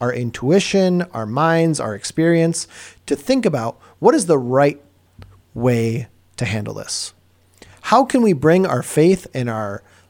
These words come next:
values and Bible stories and scientific research and all things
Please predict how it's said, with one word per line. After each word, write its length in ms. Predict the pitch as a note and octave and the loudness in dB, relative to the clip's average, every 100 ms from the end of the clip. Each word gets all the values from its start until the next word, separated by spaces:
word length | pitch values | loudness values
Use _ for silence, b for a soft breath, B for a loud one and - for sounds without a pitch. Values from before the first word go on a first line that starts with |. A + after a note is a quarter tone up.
| - | -16
values 960 | B2+ A#2 C3+ E3 F#3 F#3 F#3+ F#3 - - | -10 2 4 6 6 4 2 -2 -6 -6
and 540 | B2 B2 A#2+ A2+ A2 G#2+ _ A#2+ _ - | -6 -4 -4 -6 -8 -10 _ -20 _ 2
Bible 320 | D3+ F3 F3 | 4 4 2
stories 800 | - D#3+ D#3 D3 C#3 C3+ B2+ - - | -2 2 2 2 2 0 0 -4 -8
and 460 | A#2 G#2+ G2+ G#2 | -8 -8 -10 -10
scientific 800 | - - D#3 E3+ E3+ - D#3 C#3+ | -8 -4 0 2 2 0 -2 0
research 400 | D3 C#3+ C#3 B2 | 0 2 0 -2
and 100 | A#2+ | -4
all 180 | E3+ A#3 | 0 0
things 320 | - C3 B2+ | 0 -4 -4